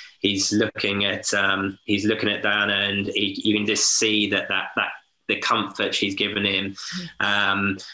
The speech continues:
Speaker 1: and just, just such, just, just so genuine, um, and very unusual for a royal to be, um, to be that, that tactile and, and show that kind of warmth. Um, so I think, and, and that's just a lovely picture, and I think that's something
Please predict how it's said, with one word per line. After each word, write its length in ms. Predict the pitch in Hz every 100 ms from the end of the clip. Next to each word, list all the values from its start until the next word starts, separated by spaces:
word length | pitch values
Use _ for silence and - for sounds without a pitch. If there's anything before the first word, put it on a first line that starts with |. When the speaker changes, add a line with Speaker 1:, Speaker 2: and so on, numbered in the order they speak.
| -
Speaker 1:
and 200 | - 104
just, 340 | 104 107 - -
just 220 | 104 -
such, 440 | 120 107 - - - - _ _ _ - 120
just, 320 | 113 107 -
just 180 | 117 107
so 180 | 123 120
genuine, 720 | 101 110 110 104 92 92 92 -
um, 520 | 104 101 98 98 98 95
and 120 | 104 101
very 240 | 107 104
unusual 420 | 104 104 101 101
for 180 | - 98
a 40 |
royal 320 | 98 104 98 98
to 140 | 98
be, 360 | 92 98 98 - - - - - -
um, 480 | 98 98 98 95 95
to 60 | 98
be 100 | 98
that, 260 | 98 - -
that 180 | 101 - -
tactile 540 | 104 - 101 98 95
and, 140 | 95
and 200 | 95 104 95
show 340 | - 110 110
that 180 | 98 82
kind 180 | 101 98
of 140 | 95
warmth. 480 | 104 107 95 90 - -
Um, 500 | 101 98 98 98 98 - - -
so 140 | 107
I 40 | 104
think, 460 | - 117 110 107 - - -
and, 140 | 107
and 200 | 104 113
that's 200 | 113 110
just 160 | - 110
a 20 |
lovely 340 | 104 101 101 98
picture, 300 | 101 - 98
and 120 | 98
I 60 |
think 200 | 95 101
that's 200 | 98 -
something 420 | - 92 95 95